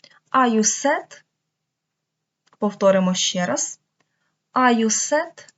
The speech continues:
Sad — це який у нас? Вірно, сумний.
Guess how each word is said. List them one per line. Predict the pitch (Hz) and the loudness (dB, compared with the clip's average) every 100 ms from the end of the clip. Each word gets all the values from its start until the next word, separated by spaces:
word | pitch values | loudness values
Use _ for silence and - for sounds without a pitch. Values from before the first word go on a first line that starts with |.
| _ _ _ _ _ _ _ _ _ - | _ _ _ _ _ _ _ _ _ -18
Sad — | - - 208 196 - | -10 2 2 2 -8
це | - 240 | -4 -2
який | 247 254 226 | -2 -2 -4
у | - 180 | -2 -6
нас? | 175 185 - _ _ _ _ _ _ - | -6 -10 -14 _ _ _ _ _ _ -4
Вірно, | 254 254 233 226 | 0 2 2 -2
сумний. | - 294 302 240 208 208 | -4 -4 -2 0 0 -2